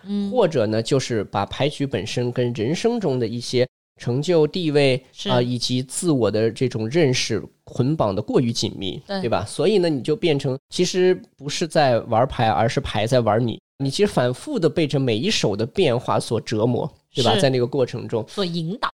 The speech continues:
Speaker 1: 我觉得大量的人，因为他并非一个纯理性游戏。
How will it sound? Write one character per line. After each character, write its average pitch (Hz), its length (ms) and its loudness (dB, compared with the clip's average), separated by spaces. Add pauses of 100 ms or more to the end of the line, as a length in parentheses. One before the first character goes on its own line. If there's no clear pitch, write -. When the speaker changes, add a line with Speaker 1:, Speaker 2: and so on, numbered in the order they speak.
(260)
Speaker 1:
我 175 120 -12
觉 208 80 -6
得 269 80 -8
大 453 140 -4
量 381 160 -2
的 196 100 -4
人， 143 280 -8
因 233 100 -6
为 320 140 0 (160)
他 - 140 -8
并 381 240 -4
非 320 200 -4
一 214 100 -6
个 262 120 -8
纯 180 400 -8
理 233 160 -4
性 160 180 -10
游 120 160 -10
戏。 - 260 -10